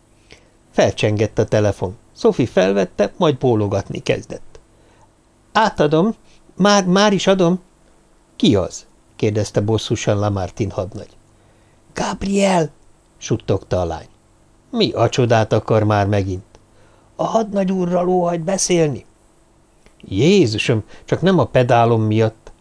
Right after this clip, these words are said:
Egészen megfeledkeztem róla. Itt Lamartine”, mondta aztán a telefonba. „Kiástam”, dünnyögte Gabriel bevezetésképp a vonal végén. Lamartine sóbálvánnyá dermedt.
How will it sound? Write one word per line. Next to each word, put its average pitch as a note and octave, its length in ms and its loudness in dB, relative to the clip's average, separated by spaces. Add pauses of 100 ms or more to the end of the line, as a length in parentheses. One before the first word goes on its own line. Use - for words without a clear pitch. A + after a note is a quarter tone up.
(120)
Egészen E3 520 2
megfeledkeztem B2 920 -2
róla. G#2+ 300 -2 (560)
Itt F3+ 200 0
Lamartine”, F3 640 4 (420)
mondta G#2+ 320 -2
aztán G#2 340 -2
a G2+ 60 -4
telefonba. F#2 640 -6 (720)
„Kiástam”, B2 800 2 (520)
dünnyögte A#2 520 0
Gabriel C#3+ 480 4
bevezetésképp A2 880 -2
a C3+ 100 0
vonal G#2 340 0
végén. E2+ 420 -8 (880)
Lamartine G3+ 540 0
sóbálvánnyá F#2+ 840 2
dermedt. F2 460 -4